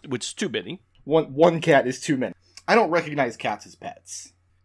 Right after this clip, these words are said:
Speaker 2: Cats are parasites that leech resources out of your house and give you nothing in return.
Speaker 1: Wait, well, what is a chihuahua?
Speaker 2: A dog.
Speaker 1: I mean, in my
Speaker 2: Dogs are the best animals on the planet.
Speaker 1: No, I, I, I agree. I agree. But see, to me,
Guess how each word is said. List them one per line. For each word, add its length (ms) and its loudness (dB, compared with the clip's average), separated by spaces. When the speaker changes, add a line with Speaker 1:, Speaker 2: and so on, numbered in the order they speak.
Speaker 2:
Cats 340 2
are 180 2
parasites 1160 -6
that 360 -4
leech 280 -6
resources 500 -10
out 160 -4
of 100 -14
your 140 -14
house 280 -10
and 120 -16
give 100 -14
you 120 -14
nothing 260 -14
in 120 -18
return. 360 -20
Speaker 1:
Wait, 220 -6
well, 160 -6
what 140 -4
is 120 -2
a 60 -8
chihuahua? 800 -2
Speaker 2:
A 40 -4
dog. 140 4
Speaker 1:
I 60 2
mean, 160 0
in 120 -4
my 180 2
Speaker 2:
Dogs 280 6
are 60 0
the 80 2
best 320 0
animals 340 -4
on 100 -2
the 60 -6
planet. 440 -8
Speaker 1:
No, 140 2
I, 240 0
I, 160 -2
I 140 -4
agree. 720 -4
I 120 2
agree. 460 -2
But 220 -4
see, 400 -4
to 160 -8
me, 520 -6